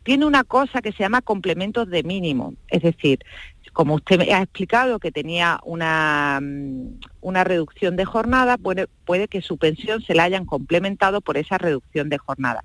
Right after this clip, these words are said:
¿Qué le está diciendo ahora la Seguridad Social? La Seguridad Social está diciendo, "Oiga, a los trabajadores, cuando no llegan a un, a un mínimo, ¿vale? Le aplicamos una cosa que se llama complementos de mínimos para asegurarle al menos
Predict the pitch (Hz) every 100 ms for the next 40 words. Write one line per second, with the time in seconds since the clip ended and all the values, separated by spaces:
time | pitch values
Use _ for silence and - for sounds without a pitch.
0 | _ 285 311 294 285 262 247 - 240 226
1 | 220 233 208 202 214 220 220 220 214 247
2 | 294 262 151 - - - - 180 180 202
3 | 175 180 - - 247 262 285 302 294 220
4 | 180 160 - 151 - - - 220 151 -
5 | - - - - - _ 180 175 165 -
6 | - 156 - 190 269 262 269 - - -
7 | - 175 165 165 226 269 254 240 - 208
8 | 185 185 196 202 170 - _ - - -
9 | 196 202 202 254 262 208 175 185 247 _
10 | _ - 147 165 220 - - - - 185
11 | 170 170 - - 175 170 220 220 247 254
12 | 240 254 262 240 208 196 254 - 190 165
13 | 165 175 196 220 175 151 175 170 135 123
14 | - 180 214 226 208 156 165 196 214 208
15 | 180 185 190 208